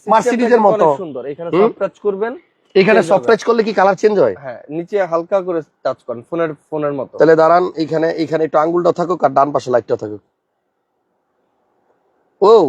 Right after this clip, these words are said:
Speaker 1: ও, নীল হয়ে গেছে। মানে আঙ্গুলের ঘষায় আপনার কালার চেঞ্জ।
Speaker 2: কালার চেঞ্জ হবে।
Speaker 1: দারুণ না?
Speaker 2: এই, এই
Speaker 1: এই,
Speaker 2: বেশি
Speaker 1: এটা যদি কাস্টমাররা আপনি না বইলা দেন, মানুষ বুঝবো কেমনে যে এইখানে ঘষা দিলেই আপনার কালার
Speaker 2: এটা
Speaker 1: চেঞ্জ হবে?
Speaker 2: হলো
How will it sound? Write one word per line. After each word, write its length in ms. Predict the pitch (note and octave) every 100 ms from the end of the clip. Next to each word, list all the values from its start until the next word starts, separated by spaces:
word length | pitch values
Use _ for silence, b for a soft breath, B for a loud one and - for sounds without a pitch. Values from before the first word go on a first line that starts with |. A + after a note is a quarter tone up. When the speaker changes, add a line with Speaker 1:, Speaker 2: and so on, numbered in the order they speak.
| A2+
Speaker 1:
ও, 300 | E3+ A#3 F#3
নীল 220 | C#3+ F3+ F3
হয়ে 100 | C#3+
গেছে। 260 | C3 G#2 - _ _ _ _ _ _ _ _ _ _
মানে 120 | D#3
আঙ্গুলের 380 | F3+ A3+ C4 C#4
ঘষায় 300 | F#3+ G3+ A3+
আপনার 200 | B3 A3+
কালার 220 | G3+ G3
চেঞ্জ। 380 | E3 C#3+ A#2 -
Speaker 2:
কালার 220 | C3+ B2+
চেঞ্জ 280 | A#2+ A#2 A2+
হবে। 80 | -
Speaker 1:
দারুণ 220 | E3 G3+ A#3
না? 200 | B3 F#4 _ _ _ _ _ _ _ _ _ -
Speaker 2:
এই, 100 | E3+
এই 40 | -
Speaker 1:
এই, 120 | E3
Speaker 2:
বেশি 260 | B3+ G#3
Speaker 1:
এটা 160 | G#3 A#3
যদি 180 | A#3+ A#3+
কাস্টমাররা 480 | A3+ - G#3+ G#3+ G#3+
আপনি 200 | G#3 F#3
না 160 | F#3
বইলা 220 | A#3+ C4
দেন, 180 | G3+ D3
মানুষ 240 | D#3 E3+ D#3+
বুঝবো 260 | G3 G#3
কেমনে 240 | G3+ G#3+ G#3
যে 80 |
এইখানে 380 | G3+ F#3+ E3+ F#3+
ঘষা 260 | D3 D3 E3
দিলেই 220 | F3 E3+
আপনার 220 | E3 D#3
কালার 220 | D3 C#3+ D#3+
Speaker 2:
এটা 60 |
Speaker 1:
চেঞ্জ 180 | F3 G3
হবে? 140 | -
Speaker 2:
হলো 260 | G#3+ A3+